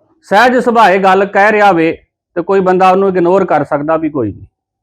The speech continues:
ਪਰ ਇੱਕ ਮੁੱਖ ਮੰਤਰੀ ਸਟੇਟ ਦਾ ਉਹ ਵਾਰ-ਵਾਰ ਅਕਾਲ ਤਖਤ ਸਾਹਿਬ ਨੂੰ ਚੈਲੰਜ ਕਰੇ, ਉਹਦੀ ਮਰਿਆਦਾ ਨੂੰ ਚੈਲੰਜ ਕਰੇ,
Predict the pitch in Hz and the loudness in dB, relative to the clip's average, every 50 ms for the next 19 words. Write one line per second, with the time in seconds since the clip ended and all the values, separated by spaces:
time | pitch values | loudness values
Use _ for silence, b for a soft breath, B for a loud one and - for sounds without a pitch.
0 | _ _ _ _ _ _ _ _ _ _ _ _ _ _ _ _ _ _ _ _ | _ _ _ _ _ _ _ _ _ _ _ _ _ _ _ _ _ _ _ _
1 | _ _ - 214 240 247 254 277 269 277 302 285 254 226 240 247 - 302 302 294 | _ _ 0 2 4 4 4 4 2 2 0 0 2 2 2 2 2 2 2 4
2 | 311 302 294 294 302 294 302 294 269 - 277 254 240 226 190 190 180 175 135 98 | 4 4 2 2 2 2 2 2 2 2 2 2 4 4 2 2 4 4 2 2
3 | 95 - _ _ _ _ _ _ _ _ _ _ _ _ _ _ _ _ _ _ | 0 -4 _ _ _ _ _ _ _ _ _ _ _ _ _ _ _ _ _ _
4 | _ _ _ _ _ _ _ _ _ _ - 240 277 285 226 202 208 220 226 254 | _ _ _ _ _ _ _ _ _ _ 0 2 2 4 4 4 4 6 4 4
5 | 277 277 277 269 269 277 285 277 269 - - _ _ _ _ 185 190 185 - 214 | 4 4 6 6 6 6 4 2 -2 -6 -16 _ _ _ _ -2 -2 2 4 4
6 | 220 233 247 254 247 285 277 277 - 254 247 240 254 269 269 277 269 277 - - | 4 6 4 4 2 0 -2 0 0 2 2 2 2 2 2 0 0 0 0 0
7 | 254 247 269 285 294 254 254 254 254 220 190 139 101 - - - _ _ _ _ | 2 4 4 4 2 2 2 2 2 2 2 0 -2 -4 -8 -16 _ _ _ _
8 | _ _ _ _ _ _ _ - 208 254 277 302 302 285 247 214 214 220 233 247 | _ _ _ _ _ _ _ 0 2 2 4 4 4 4 4 4 4 4 4 4
9 | 240 311 320 311 311 311 262 302 277 269 262 262 240 247 226 240 214 196 160 120 | 4 4 4 4 4 2 2 2 2 2 2 2 2 0 2 2 2 2 0 -2